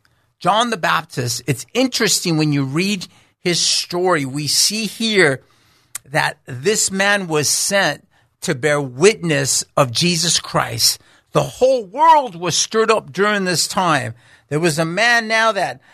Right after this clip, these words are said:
that literally was proclaiming that the Messiah was coming and that people needed to repent. People needed to repent, and that this light could light up the light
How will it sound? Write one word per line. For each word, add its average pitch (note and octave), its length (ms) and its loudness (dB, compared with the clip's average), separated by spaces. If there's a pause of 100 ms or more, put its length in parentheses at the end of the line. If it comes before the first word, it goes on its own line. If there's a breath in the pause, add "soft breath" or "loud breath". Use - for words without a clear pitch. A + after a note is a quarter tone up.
(140 soft breath)
that D3+ 320 0
literally A#3+ 480 0
was F#3 280 2
proclaiming A3+ 840 0
that F3+ 220 2
the C#3+ 80 0
Messiah G3+ 640 0
was F3+ 220 -4
coming A3+ 460 0
and D#3 100 -2
that C#3+ 240 -2
people A#3 400 2
needed G#3+ 580 -2
to G#3 160 0
repent. F#3+ 840 -4 (960 soft breath)
People A#3 340 0
needed A#3+ 380 0
to A3+ 140 0
repent, A3 560 0
and F#3+ 120 -2
that E3+ 240 -2
this A#3+ 320 -2
light A3 440 2 (340 soft breath)
could C#3+ 180 0
light G#3 400 0
up A3+ 240 -2
the D3+ 120 -6
light E3+ 500 0